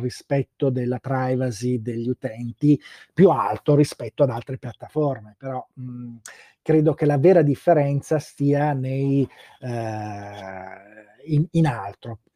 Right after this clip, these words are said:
in altro, appunto, nei canali e nei gruppi pubblici che non hanno limitazioni, perché sostanzialmente un gruppo pubblico, pubblico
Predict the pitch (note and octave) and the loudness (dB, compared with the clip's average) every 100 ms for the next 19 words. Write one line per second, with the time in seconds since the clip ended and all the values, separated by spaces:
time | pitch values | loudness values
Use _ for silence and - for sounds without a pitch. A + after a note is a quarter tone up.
0 | _ C#3+ C#3 A2 G#2 - G#2+ G#2 G#2 - | _ 0 0 -2 -8 -10 -12 -12 -12 -12
1 | A#2 A#2+ G#2+ G2 B2 C#3+ C#3+ D#3+ C#3 B2 | -12 -10 -12 -10 -4 -4 0 0 0 -2
2 | B2+ C#3+ D3+ - C3+ C3+ B2+ B2 B2+ D#3+ | 0 4 4 2 -2 0 0 -2 0 0
3 | D3+ C3+ D3+ D3+ D#3 - E3+ E3+ D#3+ D3 | 2 4 4 4 2 4 6 6 6 4
4 | D3+ E3 C#3+ A#2 - F#2+ - C#3+ C#3 A#2+ | 6 6 6 2 -8 -16 -8 -2 -2 -2
5 | A2 G#2+ A2+ - A2 A#2+ - C3 C3+ C3 | -6 -12 -14 -12 -12 -12 -10 -8 -4 -2
6 | C#3 - B2+ B2 B2 A#2+ B2 C3+ C#3 B2 | -4 -2 -4 -2 -4 -4 -4 0 0 2
7 | A#2+ - A#2+ - _ _ - D3 B2 C3 | -4 -4 -6 -8 _ _ 2 2 4 0
8 | B2 C3 A2+ | -2 -4 -6